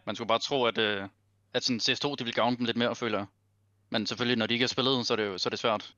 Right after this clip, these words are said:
Jeg synes bare, sådan puck-måden at spille på, når man lige kommer ind i C S to de første kampe, så føler jeg, at de skulle have en, øh,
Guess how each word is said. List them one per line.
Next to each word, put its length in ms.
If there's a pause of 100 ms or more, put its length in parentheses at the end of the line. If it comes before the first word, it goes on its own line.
(100)
Jeg 80
synes 140
bare, 180
sådan 160
puck-måden 440
at 60
spille 200
på, 220 (420)
når 100
man 100
lige 120
kommer 200
ind 60
i 40
C 140
S 40
to 160
de 80
første 220
kampe, 240
så 100
føler 160
jeg, 60
at 80
de 60
skulle 180
have 80
en, 260
øh, 60